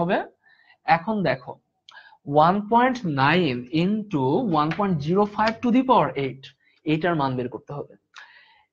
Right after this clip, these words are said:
এখন এইটার জন্য আমার একটা জিনিস খেয়াল আছে যে আমার কাছে মূল পদটা ছিল টু minus x,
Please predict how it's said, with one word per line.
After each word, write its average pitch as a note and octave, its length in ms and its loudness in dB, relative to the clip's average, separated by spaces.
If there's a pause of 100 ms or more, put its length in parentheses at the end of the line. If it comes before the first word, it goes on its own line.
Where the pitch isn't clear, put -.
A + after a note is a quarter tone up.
এখন E3+ 320 0 (260)
এইটার G#3+ 360 4
জন্য A#3 200 4 (520)
আমার G3 260 2
একটা G3 220 -4
জিনিস G#3 180 -2 (100)
খেয়াল C#3+ 300 4
আছে F#3 240 -8
যে C#3 140 0
আমার E3+ 180 0
কাছে G3+ 140 -4 (140)
মূল G#3+ 160 4 (100)
পদটা A3+ 280 2 (100)
ছিল F#3+ 140 0 (640)
টু C4+ 100 4 (120)
minus C4+ 300 2 (440)
x, D#3+ 40 -10